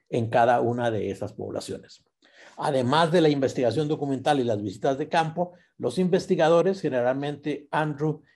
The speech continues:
y yo, hablamos con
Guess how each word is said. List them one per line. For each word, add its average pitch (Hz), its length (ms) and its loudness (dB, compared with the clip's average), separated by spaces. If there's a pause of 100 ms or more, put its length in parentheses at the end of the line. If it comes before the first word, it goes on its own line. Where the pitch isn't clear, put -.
(200)
y 135 240 -2
yo, 156 380 4
hablamos 160 880 2
con 160 440 -2